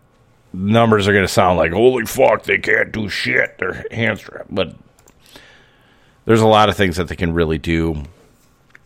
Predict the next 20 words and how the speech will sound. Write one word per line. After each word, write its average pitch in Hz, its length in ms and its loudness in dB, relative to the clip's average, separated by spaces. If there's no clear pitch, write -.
um, 78 300 -8
to 73 80 -10
change 87 280 -8
that 80 160 -4
all 73 220 -6
up. 71 280 -8
So 73 680 -4
I'm 80 100 -8
not 76 180 -8
really 69 240 -10
too - 180 -16
worried 64 320 -8
about 62 220 -8
it 60 120 -10
whatsoever. 65 720 -10
Um, 117 760 4
I 107 120 2
am 123 240 4
currently 117 420 4
working 107 640 2